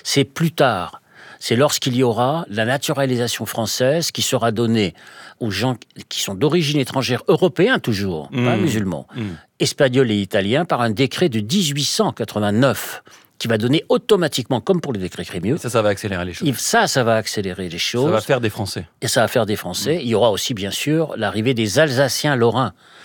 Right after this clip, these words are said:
Speaker 1: qui vont arriver après la défaite de dix-huit cent soixante-dix soixante et onze et qui vont s'installer en Algérie et y construire des villages.
Speaker 2: Alors, maintenant, raconte-moi l'histoire de ce royaume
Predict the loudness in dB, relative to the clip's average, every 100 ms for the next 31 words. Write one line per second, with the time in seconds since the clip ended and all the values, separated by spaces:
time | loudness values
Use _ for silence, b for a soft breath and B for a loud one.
0 | B B B -6 0 2 2 0 2 2
1 | 2 0 -2 -2 -4 -2 -2 -4 -4 -4
2 | -4 -4 -4 -2 -2 -2 -2 -4 -4 -6
3 | -2 -2 0 0 0 2 2 0 -2 0
4 | 2 2 2 -2 -2 -2 -2 B B 0
5 | 4 4 2 -2 2 2 2 0 -2 -6
6 | -8 -14 -16 _ -20 _ 2 4 4 2
7 | 2 2 2 B B B 0 2 0 4
8 | 4 2 2 4 4 2 -2 -4 0 0
9 | 2 2 2 -2 0 2 4 2 2 -2